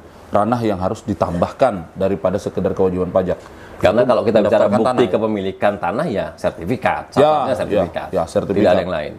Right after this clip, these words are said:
Speaker 2: Be-,
Speaker 1: Ya,
Speaker 2: gitu,
Speaker 1: jadi
Speaker 2: Bang.
Speaker 1: soal aman dan tidak aman itu kamu sebaiknya lebih lengkap.
Speaker 2: Ya.
Speaker 1: Kalian sebenarnya lebih lengkap.
Speaker 2: Bukti kepemilikannya.
Speaker 1: Ada pajak, ada bukti kepemilikan.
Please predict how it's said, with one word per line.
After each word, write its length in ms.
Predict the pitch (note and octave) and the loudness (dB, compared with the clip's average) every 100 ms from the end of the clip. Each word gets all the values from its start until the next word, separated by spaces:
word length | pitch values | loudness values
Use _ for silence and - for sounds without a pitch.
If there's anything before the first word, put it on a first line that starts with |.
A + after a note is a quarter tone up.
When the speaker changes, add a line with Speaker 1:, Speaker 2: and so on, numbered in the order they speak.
| - | -14
Speaker 2:
Be-, 180 | - - | -16 -6
Speaker 1:
Ya, 140 | G2 E2 | -2 -2
Speaker 2:
gitu, 140 | D2 F2 | -2 0
Speaker 1:
jadi 240 | F#2+ D3 F3 | 4 4 2
Speaker 2:
Bang. 140 | - - - - - - | -4 -16 -20 -20 -20 -16
Speaker 1:
soal 280 | - E3+ D#3+ | 0 2 4
aman 280 | D#3+ E3+ F3 | 2 2 2
dan 140 | E3 D#3+ | 2 2
tidak 240 | D#3 D3 C3+ | 2 2 2
aman 240 | D3 D3+ | 0 -2
itu 200 | D3+ F#3+ | 0 0
kamu 300 | F#3+ B2 C3 F#3 | 0 -2 -4 -2
sebaiknya 420 | D3 B2+ D3+ F3+ | 0 0 0 -4
lebih 220 | E3 D3 | -2 -2
lengkap. 300 | C#3+ C#3+ D#3 - _ _ _ _ - - | -2 0 -2 -2 _ _ _ _ -20 -14
Speaker 2:
Ya. 300 | - E2+ - - - | 0 0 0 -12 -8
Speaker 1:
Kalian 260 | - G2+ B2 | 0 2 2
sebenarnya 460 | A#2+ A#2+ A#2+ C3 | -2 -2 0 0
lebih 160 | B2 A2+ | 0 0
lengkap. 400 | A2+ G#2 C3 D#3 | -2 2 2 2
Speaker 2:
Bukti 80 | B2+ | 0
kepemilikannya. 560 | A#2+ A#2+ A2+ A#2 A2+ | 0 0 2 0 0
Speaker 1:
Ada 180 | A2 A2+ | -2 -4
pajak, 340 | - G#2 A#2+ D3+ | -2 0 0 0
ada 120 | A2+ | 0
bukti 240 | A2+ A2 | -2 -4
kepemilikan. 680 | A2+ G#2+ A2 A2 G#2 G2 D#2+ | -6 -4 -2 -2 -2 -2 -4